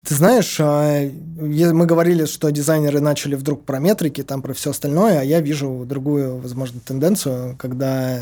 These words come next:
дизайнеры хотят, а, должности, а, и больше денег. Ну, не знаю, это, это, наверное, то, в том числе хорошая мотивация, вот, но мне почему-то кажется, что всегда профессия дизайнера, она была не про деньги.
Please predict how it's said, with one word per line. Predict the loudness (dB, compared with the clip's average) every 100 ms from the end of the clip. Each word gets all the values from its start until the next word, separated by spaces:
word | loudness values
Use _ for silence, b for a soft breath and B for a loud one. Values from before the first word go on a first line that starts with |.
| -8
дизайнеры | -4 2 4 2 -2
хотят, | -4 -2 -2 -2
а, | -8 -4 -2
должности, | 4 4 4 -2 -6 -8 -10 -10 -8
а, | -6 -4 -6 -8 -8
и | -2 0 2 -2 -6
больше | -2 -2 -2
денег. | -8 -10 -6
Ну, | 2
не | 4
знаю, | 4 -2 -6
это, | -6 -4
это, | -2 2
наверное, | 4 2 2
то, | 0
в | 2
том | 2
числе | 2 -2
хорошая | 2 2 2 -4
мотивация, | -4 -2 0 -2 -6 -8 -8
вот, | -6 -8 -8 -14
но | -6 -2 0 0 -2 -4 -8 -2
мне | 0
почему-то | 2 0 0
кажется, | 2 0 0 -6
что | -6 -8
всегда | -8 -4 -2
профессия | -2 -2 -2 -2
дизайнера, | -4 0 2 0
она | -2
была | -4 -4 -6
не | -8 -10 -10 -6 -6 -4
про | -4
деньги. | -4 -6 -12